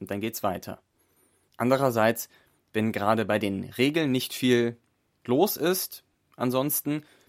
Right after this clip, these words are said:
dann kann es passieren, dass etwas aus der Fiktion kommt, was dann sagt, "Oh, jetzt greift aber folgende Regel oder hier passiert jetzt regeltechnisch das", und dann geht's in den Regeln weiter.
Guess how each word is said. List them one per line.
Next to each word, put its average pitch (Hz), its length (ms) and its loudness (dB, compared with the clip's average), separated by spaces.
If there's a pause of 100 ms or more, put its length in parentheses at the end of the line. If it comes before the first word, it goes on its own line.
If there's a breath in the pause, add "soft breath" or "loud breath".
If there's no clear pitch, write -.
(220 soft breath)
dann 117 140 0
kann 123 200 0
es 139 80 -6
passieren, 123 360 -2
dass 117 120 -2
etwas 107 260 -6
aus 110 120 -8
der 104 100 -4
Fiktion 165 520 -2
kommt, 139 240 -2
was 123 140 -4
dann 117 140 -2
sagt, 110 240 2
"Oh, 180 480 4
jetzt 135 420 0
greift 131 380 2
aber 107 160 0
folgende 139 440 -2
Regel 117 240 -2
oder 101 140 -6
hier 101 140 -4
passiert 104 320 -6
jetzt - 180 -10
regeltechnisch 98 640 -6
das", 165 320 2 (420 soft breath)
und 113 140 -4
dann 117 160 2
geht's 123 160 2
in 120 80 -2
den 117 100 2
Regeln 104 400 0
weiter. 90 380 -8